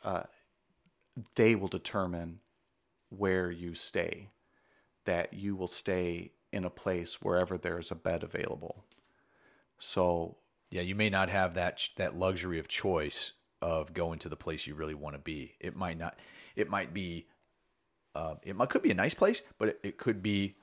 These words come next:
Speaker 2: um, a place where you would not have chosen. It could be a place that's inconvenient for people to come visit you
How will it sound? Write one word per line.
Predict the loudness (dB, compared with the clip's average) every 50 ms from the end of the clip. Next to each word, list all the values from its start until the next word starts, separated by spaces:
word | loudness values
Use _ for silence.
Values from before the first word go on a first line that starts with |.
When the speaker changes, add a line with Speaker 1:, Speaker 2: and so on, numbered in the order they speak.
| _ _ _ _ _ 0
Speaker 2:
um, | 2 2 2 2 0 -2 -6 -12 _ _ _ -10
a | -8
place | -4 -2 0 0 0 0 0
where | 0 0 0
you | 0 -2 -4 -4 -4 -4 -6 -8 -12 _
would | -4 -2 -2 0 0
not | 2 2 0 0
have | 0 -4
chosen. | -4 -2 0 0 2 2 2 0 -2 -2 -4 -10 _ _ -20 _ _ _ _ _ -20 -20 -20 -20 -20 _ _ _ _ _ _ _ _ -6
It | -4 -4 -4
could | -4 -6 -6 -4
be | -2 -2 0 0 0 0 -2 -2 -4 -6 _ _ _ _ _ _ _ _ _ _ _ _ _ _ _ _ _ _ _ _ _ _ _ _ _ _ _ _
a | -6
place | -6 -2 0 2 2 2 2 2
that's | 0 0 0 -2
inconvenient | -4 -4 -4 -4 -4 -4 -4 -6 -6 -6 -6 -6 -4 -2 -2 -2 -2 -2
for | -4 -4
people | -2 -2 -4 -4 -2 -2
to | -2
come | -2 -4 -4 -4
visit | -4 -4 -4 -4 -6
you | -6 -6 -8